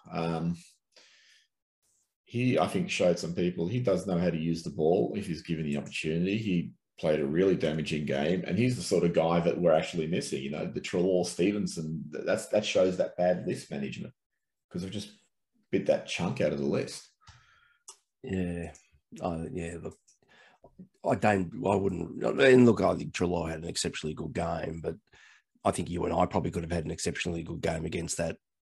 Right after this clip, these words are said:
Speaker 2: level of opposition. Um, yeah.
Speaker 1: Look, to be fair,
Speaker 2: I don't
Speaker 1: I would
Speaker 2: wanna
Speaker 1: have
Speaker 2: take it.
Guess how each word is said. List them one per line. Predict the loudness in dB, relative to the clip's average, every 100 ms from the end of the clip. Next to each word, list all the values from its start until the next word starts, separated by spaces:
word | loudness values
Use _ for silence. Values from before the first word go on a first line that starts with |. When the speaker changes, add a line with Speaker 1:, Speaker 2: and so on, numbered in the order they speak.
| _ _ -6
Speaker 2:
level | -2 -2 0 -2
of | -2
opposition. | -4 -6 -4 -2 2 0 0 _ -20 -20 -20 -20 -14 -8
Um, | -4 -4 -4 -6 -10 -16 -14
yeah. | -12 -10 -14 _ _ _ _
Speaker 1:
Look, | -12 -2
to |
be | 0
fair, | 2 2 6
Speaker 2:
I |
don't | 6
Speaker 1:
I |
would | 4
Speaker 2:
wanna | 2
Speaker 1:
have | -2
Speaker 2:
take |
it. | -4